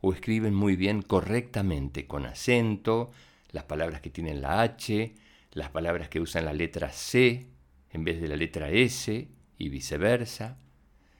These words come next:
las palabras que van con V corta o V larga? ¿Cómo andamos por ahí?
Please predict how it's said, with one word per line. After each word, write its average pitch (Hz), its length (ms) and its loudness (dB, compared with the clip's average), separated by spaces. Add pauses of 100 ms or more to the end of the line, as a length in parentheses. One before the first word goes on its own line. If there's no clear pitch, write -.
(160)
las - 140 -6
palabras 90 400 0
que 76 120 -6
van 90 180 0
con 101 380 2 (340)
V 78 420 -2
corta 117 720 2 (280)
o 73 180 -6
V 87 360 2
larga? 85 760 0 (1700)
¿Cómo 180 240 -2
andamos 78 400 -2
por 76 200 -8
ahí? 71 260 -6